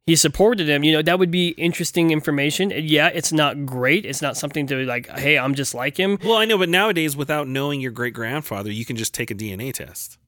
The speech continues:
Speaker 2: and you could absolutely, if that's something that you wanna know, you can know it.
Speaker 1: I guess, and learning your history. And a lot of people do that. They, they try to go into genealogy and they try to
Speaker 2: Yeah,
Speaker 1: learn their
Speaker 2: and, and a lot of people are doing that. So now it's gonna make the whole network of genealogy, we're gonna be able to tell who,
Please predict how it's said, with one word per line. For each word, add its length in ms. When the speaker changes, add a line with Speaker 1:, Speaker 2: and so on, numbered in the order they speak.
Speaker 2:
and 160
you 100
could 220
absolutely, 420
if 100
that's 200
something 240
that 120
you 140
wanna 240
know, 160
you 160
can 160
know 160
it. 100
Speaker 1:
I 60
guess, 200
and 100
learning 220
your 100
history. 260
And 60
a 40
lot 80
of 60
people 140
do 120
that. 120
They, 120
they 160
try 180
to 140
go 240
into 180
genealogy 520
and 40
they 60
try 140
to 80
Speaker 2:
Yeah, 60
Speaker 1:
learn 140
their 120
Speaker 2:
and, 220
and 200
a 40
lot 220
of 220
people 240
are 60
doing 260
that. 160
So 100
now 200
it's 120
gonna 160
make 200
the 80
whole 380
network 680
of 180
genealogy, 960
we're 160
gonna 120
be 80
able 180
to 100
tell 380
who, 420